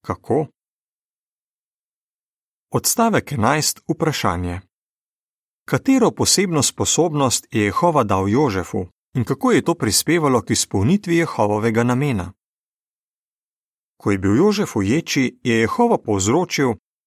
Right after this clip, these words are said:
da je imel faraon dvakrat sanje, ki mu niso dale miru. Obupno si je želel izvedeti, kaj pomenijo. Ko je izvedel, da Jožef zna razlagati sanje, je poslal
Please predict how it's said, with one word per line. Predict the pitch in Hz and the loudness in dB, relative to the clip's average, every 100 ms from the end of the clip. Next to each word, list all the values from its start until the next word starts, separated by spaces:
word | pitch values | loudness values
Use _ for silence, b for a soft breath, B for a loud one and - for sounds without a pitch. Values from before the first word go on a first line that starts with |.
| - | -8
da | - | 0
je | 104 104 110 | 2 4 4
imel | 208 196 | 2 0
faraon | - 135 156 127 104 | 2 2 4 2 2
dvakrat | 92 147 180 117 104 | 2 0 0 -2 -2
sanje, | - 131 147 131 110 - - | 0 -2 -2 -2 -2 -6 -6
ki | 110 | -2
mu | 92 95 | -2 0
niso | 156 160 131 | 0 0 0
dale | 104 98 101 | 0 -2 -2
miru. | 104 98 90 87 _ _ _ _ _ _ _ _ | -2 -2 -4 -10 _ _ _ _ _ _ _ _
Obupno | - 127 254 - 151 | -4 2 2 4 2
si | - 131 | 2 2
je | 107 | 2
želel | 104 160 135 | 2 2 2
izvedeti, | 101 92 151 131 113 107 | 2 2 0 0 -2 -2
kaj | - 135 | -2 -4
pomenijo. | 139 127 160 117 87 85 - _ _ _ _ _ _ _ _ _ | -2 -2 -2 -2 -4 -6 -12 _ _ _ _ _ _ _ _ _
Ko | 107 | -2
je | 95 90 | 0 0
izvedel, | 87 101 190 170 131 - - | 0 0 2 4 2 0 -4
da | 104 | -2
Jožef | 92 139 139 110 | 0 2 2 0
zna | 98 120 143 | 0 0 0
razlagati | 107 110 143 131 113 98 | 0 0 0 -2 -6 -4
sanje, | - 143 170 151 131 - - | -2 -2 -2 -2 -4 -4 -2
je | 214 | 0
poslal | 139 - 117 | 0 0 0